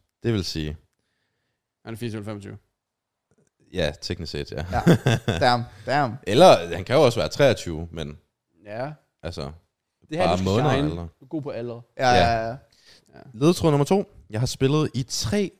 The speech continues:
Speaker 1: ud af fem af top fem ligaerne.
Speaker 2: Okay.
Speaker 3: Okay.
Speaker 1: Og nummer tre. Jeg skal spille i en ny liga denne sæson.
Speaker 2: Som så ikke er en top fem liga?
Speaker 3: Ja, det, eller det ved vi jo så
Speaker 1: Det
Speaker 3: ikke.
Speaker 1: ved vi jo ikke.
Speaker 3: Nej.
Speaker 1: Jeg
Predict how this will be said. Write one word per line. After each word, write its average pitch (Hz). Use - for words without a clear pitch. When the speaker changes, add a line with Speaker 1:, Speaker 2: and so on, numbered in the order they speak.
Speaker 1:
ud 135
af 101
fem 156
af 120
top -
fem 160
ligaerne. 67
Speaker 2:
Okay. 110
Speaker 3:
Okay. 113
Speaker 1:
Og 101
nummer 120
tre. 170
Jeg 120
skal -
spille 147
i 113
en 104
ny 170
liga 117
denne 101
sæson. 110
Speaker 2:
Som 117
så 113
ikke 117
er 110
en 107
top 110
fem 131
liga? 131
Speaker 3:
Ja, 147
det, 131
eller 143
det 147
ved 160
vi 120
jo 117
så -
Speaker 1:
Det 120
Speaker 3:
ikke. 131
Speaker 1:
ved 175
vi 117
jo 104
ikke. 120
Speaker 3:
Nej. 127
Speaker 1:
Jeg 123